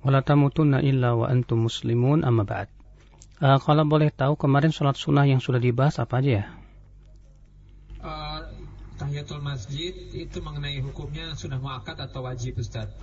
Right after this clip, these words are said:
Speaker 1: Terus sebelumnya sholat, eh, rawatib sudah ya?
Speaker 2: Rawatib belum, Ustaz.
Speaker 1: Baik, kalau begitu kita bahas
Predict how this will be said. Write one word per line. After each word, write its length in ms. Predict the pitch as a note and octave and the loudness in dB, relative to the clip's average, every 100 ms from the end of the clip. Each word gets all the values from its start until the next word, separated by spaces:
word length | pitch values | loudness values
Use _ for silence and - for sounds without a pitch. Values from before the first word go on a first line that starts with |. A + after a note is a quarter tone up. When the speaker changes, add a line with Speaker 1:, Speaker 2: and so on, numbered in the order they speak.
| - | -10
Speaker 1:
Terus 600 | - C#3 D3 A2 A2+ G2+ - | -6 -4 -4 -8 -10 -12 -8
sebelumnya 640 | - B2 B2+ B2+ D3 D3+ - | -4 0 0 2 2 0 -8
sholat, 400 | - C3+ B2+ B2 - - | -4 0 0 0 -10 -10
eh, 760 | C#3 B2+ B2 B2 B2 B2+ C3 - - - | -4 0 0 0 0 -2 -4 -6 -8 -4
rawatib 480 | C3 B2 A#2+ F3+ - | 2 4 4 0 0
sudah 240 | E3+ C#3 | 0 0
ya? 160 | F#2+ - - - - - - | 0 -6 -14 -20 -18 -16 -8
Speaker 2:
Rawatib 400 | C3 C3+ - D#3 | -4 -4 -4 -4
belum, 240 | C#3 C#3 B2 | -4 -4 -4
Ustaz. 320 | - A2+ G2+ - - - - - - - - - - - - - - - - | -4 -4 -6 -10 -14 -18 -20 -20 -20 -20 -20 -20 -20 -20 -20 -20 -20 -6 2
Speaker 1:
Baik, 160 | D#3 - - - - | 4 2 -8 -20 -18
kalau 200 | - C3+ C3 | 0 2 2
begitu 320 | B2+ C#3+ E3 | 0 0 0
kita 560 | D3+ - D#3 D#3+ D#3+ - - - - | 0 4 6 6 4 0 -10 -16 0
bahas 720 | C#3 C3 D#3+ - - - - | 2 4 2 2 -6 -10 -14